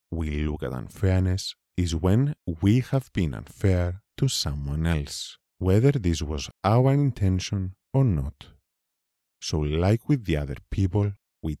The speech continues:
take some time to understand why we acted like that from a place of loving observation in order to be honest with ourselves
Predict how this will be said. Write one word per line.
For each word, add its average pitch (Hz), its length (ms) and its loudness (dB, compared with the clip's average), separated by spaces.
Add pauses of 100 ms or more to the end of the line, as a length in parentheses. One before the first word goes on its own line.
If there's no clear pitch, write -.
take 113 260 2
some 151 220 0
time 78 360 -2
to - 100 -10
understand 95 800 -2 (160)
why 95 260 4
we 135 220 4
acted 82 320 0
like 67 380 -8
that 87 300 -4 (520)
from 139 180 2
a 156 60 4
place 78 340 -4
of 71 160 -8
loving 104 460 2
observation 113 800 2 (240)
in 135 180 6
order 87 240 6
to - 180 -10
be 76 220 -2
honest 104 340 4
with 120 140 2
ourselves 120 800 0